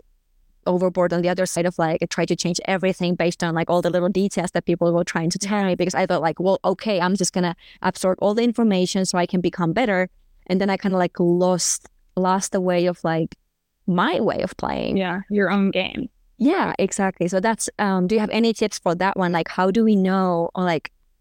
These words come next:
Speaker 1: when to adjust, and where's the, where's the good balance between those? Like, not changing too much, but then listening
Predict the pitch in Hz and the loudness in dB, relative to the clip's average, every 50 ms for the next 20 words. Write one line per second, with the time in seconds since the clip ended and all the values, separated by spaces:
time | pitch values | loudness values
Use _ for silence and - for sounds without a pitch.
0 | _ _ _ _ _ - 160 185 190 190 180 202 - 170 180 - - 185 170 165 | _ _ _ _ _ -4 -2 0 0 2 0 0 0 -2 -2 -2 0 0 0 0
1 | 170 165 - - - 175 170 165 160 160 156 175 180 175 180 175 - - - 170 | 0 -2 -4 -2 -2 -2 -2 0 -2 -2 -2 0 0 0 0 -2 -2 -4 -4 -2
2 | 165 170 - - - _ _ _ _ _ _ _ - 220 220 - 185 - - 196 | -2 -4 -6 -8 -14 _ _ _ _ _ _ _ -4 -2 -2 -2 -2 0 0 0
3 | 185 180 - 196 185 165 160 165 160 190 - - - - - - 64 - - - | 0 0 0 0 0 0 0 0 0 -2 -2 -4 -6 -4 -4 -2 -2 -2 -2 -2
4 | - 180 - 170 165 156 - 180 180 180 - - 175 - - 175 - - 226 220 | -2 -2 0 -2 -2 -2 -2 -2 -2 -2 -2 -2 -2 -2 -2 -2 -2 0 0 2
5 | 208 196 196 - - 190 180 - 180 180 175 170 175 - - 170 165 156 | 2 2 0 -2 -2 -2 -2 0 0 0 0 0 0 -2 -2 -2 0 0